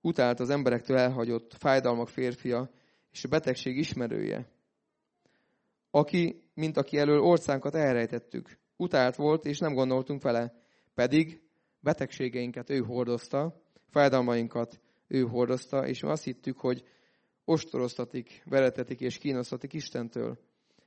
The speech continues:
És ő megsebesítetett bűneinkért, megrontatott a mi vétkeinkért, békességünknek büntetése rajta van, és az ő sebeivel gyógyultunk meg.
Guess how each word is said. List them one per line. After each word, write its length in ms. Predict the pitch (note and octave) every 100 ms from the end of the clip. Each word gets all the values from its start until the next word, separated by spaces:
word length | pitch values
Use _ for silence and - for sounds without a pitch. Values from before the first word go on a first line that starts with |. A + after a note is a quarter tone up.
| -
És 180 | -
ő 100 | -
megsebesítetett 880 | C#3+ D3 - B2+ B2+ C3 - C3+ A#2+
bűneinkért, 760 | A#2 C3 C#3 C#3+ C#3+ D3+ D3+ - _ _ -
megrontatott 600 | C3+ C3+ C#3+ C3 B2 A#2
a 60 | A#2+
mi 120 | A2+
vétkeinkért, 880 | A#2+ C3 - C#3 C3+ - C#3 C3+ - _ _ _
békességünknek 840 | C#3 D3+ D3 C3+ - C3+ C3 B2 A#2+
büntetése 560 | C#3+ B2+ - B2+ -
rajta 320 | B2 A#2 A2+
van, 300 | A2+ A#2 C3+ C3+ _ _ _ -
és 120 | C3
az 120 | B2
ő 60 | B2
sebeivel 560 | - C#3+ C3+ B2+ B2
gyógyultunk 560 | A#2+ B2 A2+ A2+ B2 B2
meg. 300 | A#2+ A2+